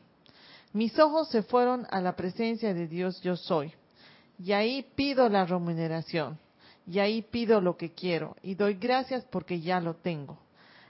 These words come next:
Antes reaccionaba de otra manera, iba al combate por esto, contra mí y contra el otro, y el resultado me hacía sentir mal.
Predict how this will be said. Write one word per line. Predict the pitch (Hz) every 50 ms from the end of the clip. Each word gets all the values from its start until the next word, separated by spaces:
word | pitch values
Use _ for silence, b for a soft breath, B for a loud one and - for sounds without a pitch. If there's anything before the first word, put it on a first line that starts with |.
| B B -
Antes | 226 262 277 - 302 277 226
reaccionaba | 233 214 202 - - 214 202 202 208 214 208 220 214
de | 175 175 170
otra | 175 - 185 180
manera, | 180 185 196 202 220 214 202 180 160 160 - _ B B B B B B B B -
iba | - 262 285 294 247 262 247
al | 220 - - 202 190 180 -
combate | - 190 190 185 190 190 220 220 226 220 - 208
por | 190 - 175 185 180
esto, | 175 170 - - - 170 165 - _ _ B B B B B B B B -
contra | - 208 214 202 202 185 - 208 196 202
mí | 220 247 277 285 - -
y | 214 190
contra | - - 202 196 190 190 180 196 190
el | 190 185
otro, | 214 220 214 214 - 175 170 - - - 185
y | 170 202
el | 190 180
resultado | 185 185 185 202 185 170 - 233 226 233 240 240 247 262 269 262 B B B B B B B B B B
me | - 196 208 226 233 - -
hacía | - 190 180 180 - 214 220 226 214
sentir | - 202 185 175 165 - 196 190 175 180
mal. | 175 175 165 156 156